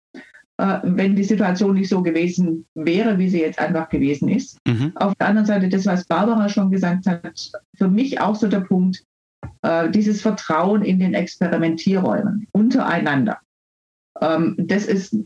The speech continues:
Speaker 1: ganz was Besonderes. Und wenn ich mit den Unternehmen spreche, die sagen schon, es ist super, wir gehen auf eine Veranstaltung von unserem Verband, Verein,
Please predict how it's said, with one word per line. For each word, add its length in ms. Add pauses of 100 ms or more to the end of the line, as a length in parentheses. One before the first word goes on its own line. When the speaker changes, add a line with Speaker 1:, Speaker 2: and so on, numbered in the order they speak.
(280)
Speaker 1:
ganz 320
was 200
Besonderes. 840
Und 400
wenn 140
ich 200
mit 140
den 120
Unternehmen 480
spreche, 360
die 80
sagen 280
schon, 220
es 140
ist 140
super, 440
wir 100
gehen 260
auf 260
eine 100
Veranstaltung 760
von 140
unserem 680
Verband, 400
Verein, 580